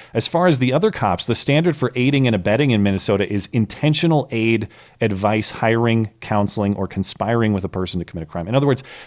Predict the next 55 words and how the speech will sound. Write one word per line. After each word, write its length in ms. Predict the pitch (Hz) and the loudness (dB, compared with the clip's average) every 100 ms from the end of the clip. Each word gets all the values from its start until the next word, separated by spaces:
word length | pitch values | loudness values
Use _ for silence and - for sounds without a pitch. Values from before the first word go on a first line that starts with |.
| - | -8
the 60 | |
prosecution's 580 | 127 240 - 262 - 170 | -2 0 0 -2 -2 -2
gonna 140 | 175 156 | 0 2
have 140 | 165 | 2
to 80 | 165 | -2
prove 340 | - 147 127 - | 0 2 2 0
intent 760 | 127 110 - - 185 87 - - _ _ _ _ _ _ _ - | 0 0 -2 -2 0 0 -4 -12 _ _ _ _ _ _ _ -2
on 100 | 117 | 0
the 80 | 104 | 0
part 260 | - 101 | 2 0
of 80 | 95 | 0
those 180 | 85 82 | -4 -6
cops, 380 | - 82 85 - | -8 -8 -8 -4
which 180 | 104 | -2
is 140 | 113 101 | 0 0
no 180 | 101 90 | 0 0
guarantee. 720 | 87 76 73 - 71 123 113 _ _ - - - _ - | -2 -4 -6 -10 -12 -12 -14 _ _ -20 -20 -20 _ -2
And, 320 | 123 123 123 | 2 4 4
uh, 380 | 123 123 120 120 | 4 4 4 2
remember, 460 | 127 127 151 202 170 | 2 4 4 4 2
those 200 | 139 156 | 2 0
cops 340 | - 220 - | -2 -2 0
were 80 | 196 | -2
brand 480 | 113 107 123 135 117 | 0 0 2 4 4
new, 160 | 135 | 4
or 80 | 110 | 4
at 60 | 110 | 2
least 260 | 127 - | 0 -2
two 240 | - 160 147 | -4 0 2
of 140 | 95 | 2
them 240 | 90 76 73 | -2 -4 -6
were. 200 | 69 - | -10 -10
One 320 | 87 123 180 | -2 2 4
was 160 | 165 113 | 2 2
working 300 | 127 127 113 | 0 0 0
his 220 | 107 - | -2 -2
third 340 | - 123 123 120 | 0 2 2 0
ever 360 | 110 110 107 - - - | 0 2 0 -2 -14 -18
shift, 580 | - - 151 117 98 - | -6 -2 2 2 0 -4
and 200 | 120 113 | -2 0
one 240 | 117 135 143 | 2 4 4
was 180 | 117 | 2
working 260 | 110 113 110 | 0 0 0
his 160 | 104 - | -2 -2
fourth 380 | - 113 107 | 0 0 0
day 220 | - 104 98 | 0 0 0
ever 320 | 101 95 92 | -2 -2 -2
as, 240 | 92 - | -4 -4
uh, 180 | 98 87 | -4 -4
as, 240 | 92 87 - | -6 -8 -6
uh, 200 | 85 82 | -8 -8
both 480 | 101 117 104 - - | -4 -2 -2 -4 -8
as 140 | 98 | -8
full-time 380 | - 90 - 82 | -6 -8 -8 -10
cops. 400 | - 80 - - | -10 -12 -12 -14